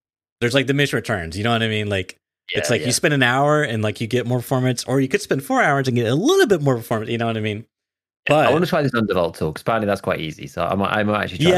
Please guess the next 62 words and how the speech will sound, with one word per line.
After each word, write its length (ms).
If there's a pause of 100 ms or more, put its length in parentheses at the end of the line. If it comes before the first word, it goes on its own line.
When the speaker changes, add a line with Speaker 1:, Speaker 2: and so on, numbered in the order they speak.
Speaker 2:
at 80
Speaker 1:
Yeah. 80
Speaker 2:
some 80
point. 140 (200)
Speaker 1:
It, 140
it, 240
it 140
is. 260
I 100
would, 300
I 40
would 120
look 180
into 180
it, 60
'cause 120
I'm 100
not 180
sure 640
if 300
the 640 (360)
fifty-eight 260
hundred 220
three 160
Ds 480
are, 120
like, 320 (1160)
Speaker 2:
But 100
what 80
Speaker 1:
like 120
Speaker 2:
I 20
read, 160 (100)
people 260
were 120
doing 240
it, 160
so 160
I 80
think, 320
I 60
think 160
Speaker 1:
Okay. 60
Speaker 2:
it's 120
doable, 320
but 320
I 80
don't 100
know. 240
I, 80
I'll 160
have 140
Speaker 1:
Okay. 80
Speaker 2:
to, 100
I 40
have 120
to 80
think 220
about 180
it 80
at 80
some 160
point. 220